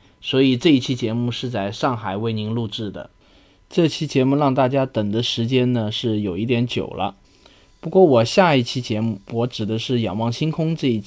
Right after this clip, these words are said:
这个专辑的节目，可能会让大家等更长的时间，因为我正在看一本跟宇宙学有关的书。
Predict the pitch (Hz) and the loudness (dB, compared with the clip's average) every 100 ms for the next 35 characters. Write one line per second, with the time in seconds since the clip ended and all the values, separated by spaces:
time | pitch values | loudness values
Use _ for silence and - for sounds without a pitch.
0 | - - 120 107 101 120 117 107 104 107 | -10 -2 -2 -2 -2 0 0 -4 -4 -4
1 | 98 104 - - _ - 120 113 120 143 | -4 -4 -8 -16 _ -6 -2 -2 0 2
2 | 139 127 123 123 123 120 95 104 - 135 | 2 2 0 0 -2 -2 -8 -8 -2 -2
3 | 110 92 104 123 - 107 107 104 - - | -2 -6 -4 -4 -6 -8 -6 -8 -12 -20
4 | - - - 139 139 131 139 143 127 110 | -20 -20 -8 0 2 2 4 4 2 -2
5 | 101 127 120 110 - 135 123 123 101 101 | -4 -2 -2 -2 -4 -2 0 0 -2 -4
6 | 120 120 104 98 127 120 110 107 87 107 | -2 -2 -2 -2 -2 -2 -4 -4 -4 -4
7 | 110 104 - 135 135 | -4 -6 -4 -2 -4